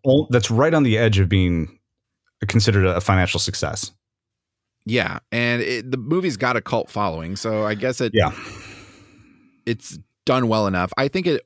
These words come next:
Speaker 2: overall, it can stand the test of time. Um, n-, I mean, not the, not the effects. The effects are terrible. Um,
Speaker 1: What? And, and the, I, I think if anything takes away from this movie, it,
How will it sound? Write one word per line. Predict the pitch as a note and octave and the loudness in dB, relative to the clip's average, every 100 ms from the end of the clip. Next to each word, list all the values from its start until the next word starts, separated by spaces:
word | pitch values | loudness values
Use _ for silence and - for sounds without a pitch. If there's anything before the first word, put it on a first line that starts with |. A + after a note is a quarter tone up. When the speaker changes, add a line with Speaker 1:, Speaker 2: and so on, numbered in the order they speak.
| _ - | _ -2
Speaker 2:
overall, | B2 A#2+ B2 A2 G#2 | 0 2 2 4 2
it | G#2 G2 | 0 -2
can | G#2+ F#2+ F#2 | -4 -4 -6
stand | - G2 F#2 | -4 -2 -2
the | F#2 | -4
test | - G2+ G2+ | -4 -4 -4
of | G2 | -6
time. | - G#2+ A2 G#2+ G#2 - - - - - _ _ | -4 -2 -2 -2 -6 -16 -20 -20 -20 -20 _ _
Um, | G#2+ G#2 G2 F#2 F2+ F2+ F#2 _ _ _ _ _ - | -4 -2 -2 -4 -6 -10 -16 _ _ _ _ _ -10
n-, | B2 B2 | -8 -4
I | G#2+ | -2
mean, | A2+ F#2 | 0 2
not | F#2+ | 2
the, | - F2 | 0 -2
not | F#2 F2 | -2 -2
the | |
effects. | - - - - - - | -4 -4 -4 -6 -10 -8
The | F#2 | -6
effects | E2+ C2+ - | -4 -4 -4
are | |
terrible. | C2 C2 A1+ - - - | -4 -4 -4 -10 -16 -6
Um, | - G2+ F#2+ F2+ | 0 2 2 0
Speaker 1:
What? | D3 D3 - - - _ - - E3+ D#3+ E3+ | 2 2 -2 -20 -20 _ -12 -6 -2 0 2
And, | F3 E3+ - | 2 2 0
and | E3+ - E3 D3+ | -4 0 0 2
the, | D3 E3+ D#3+ D#3 | 0 0 -2 0
I, | D3 | 2
I | C3+ | 2
think | A2+ F3 E3 | 2 2 2
if | D3+ G#2 - | 0 0 0
anything | C3+ C#3+ A#2+ | 2 4 2
takes | G2+ B2 A2+ | 2 0 2
away | G#2+ F#2+ G2 F#2+ | 2 4 4 4
from | - F#2 | 2 0
this | F2 - | 0 0
movie, | F2+ F2+ | 2 2
it, | E2 G#2 | 2 0